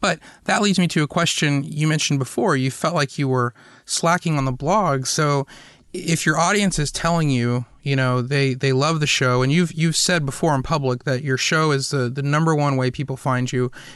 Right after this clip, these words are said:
People love it. Why do you feel guilty about, you know, just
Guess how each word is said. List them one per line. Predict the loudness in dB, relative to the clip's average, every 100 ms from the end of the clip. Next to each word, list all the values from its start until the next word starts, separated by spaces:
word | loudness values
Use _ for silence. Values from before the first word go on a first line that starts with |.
| -6
People | -2 0 2
love | 2 2
it. | 0 -2 -6 -20 -20 -20 _ _ _ -20 -10
Why | 0 2 4 4
do | 4
you | 2
feel | 2 2 2
guilty | 2 2 0 0 0 2 -2 -6 -6
about, | 0 2 2 0 -4 -18 -4
you | 0
know, | 2 2 0 -4 _
just | -4 -2 -2